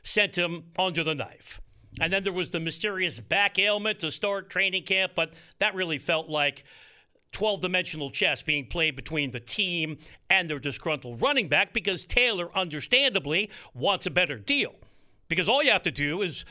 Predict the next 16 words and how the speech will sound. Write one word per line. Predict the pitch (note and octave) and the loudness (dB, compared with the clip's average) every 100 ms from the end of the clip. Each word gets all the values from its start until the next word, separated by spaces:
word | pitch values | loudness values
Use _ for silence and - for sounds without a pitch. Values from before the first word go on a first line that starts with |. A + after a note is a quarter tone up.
| - - | -14 -4
go | F#3 | 0
back | F#3 F#3 - | 2 2 0
to | G#3 F3 | -6 -6
twenty | G#3+ G#3 F#3 | -4 -4 -4
twenty-one | - G3+ D3 C#3 A#3+ A3+ B3+ C#4+ - - | -4 -4 -4 -2 0 2 0 -6 -14 -16
when | - F3+ | -6 -2
he | |
was | F#3 E3 | 0 0
an | F3 | 2
All-Pro. | A#3+ C#4+ - F#3+ D#3 | 2 0 0 0 0
Forget | F3+ F3+ | 0 -2
about | G3+ G#3 | 0 -2
being | G3+ G#3 | -2 -4
a | |
Pro | - - G3 E3+ | -6 -4 -4 -4
Bowler. | C3 B2+ G2+ G#2+ D3+ | -2 -4 -4 -8 -10